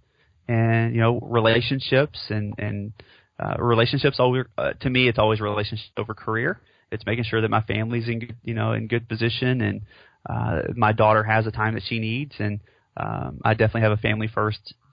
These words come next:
um, plan, and I stick to it, and that helps me balance so that when I work really, really hard,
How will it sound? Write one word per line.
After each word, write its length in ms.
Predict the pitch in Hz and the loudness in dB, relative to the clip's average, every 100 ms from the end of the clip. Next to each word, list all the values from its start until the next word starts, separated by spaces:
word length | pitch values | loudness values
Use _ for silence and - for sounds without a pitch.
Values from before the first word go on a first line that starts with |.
| _ _ _ _ - | _ _ _ _ -12
um, 400 | 57 55 50 127 - - _ _ _ _ _ - | -10 -10 -10 -14 -20 -20 _ _ _ _ _ -4
plan, 480 | 117 110 120 180 - _ _ - | 2 4 4 0 -6 _ _ -2
and 520 | 110 110 113 113 113 | 0 2 2 2 0
I 80 | 117 | -2
stick 240 | - 170 | -2 0
to 80 | - | 2
it, 100 | 110 | 2
and 80 | 110 | 4
that 140 | 113 117 | 2 2
helps 300 | 120 120 120 | -2 -2 -6
me 80 | |
balance 380 | 117 131 151 110 | 0 0 0 -2
so 80 | 113 | 0
that 100 | 110 | 0
when 140 | 110 113 | 0 -2
I 60 | |
work 200 | 113 117 | -2 -2
really, 180 | 120 120 | -2 0
really 200 | 120 120 | 0 2
hard, 360 | 151 165 123 | 4 4 4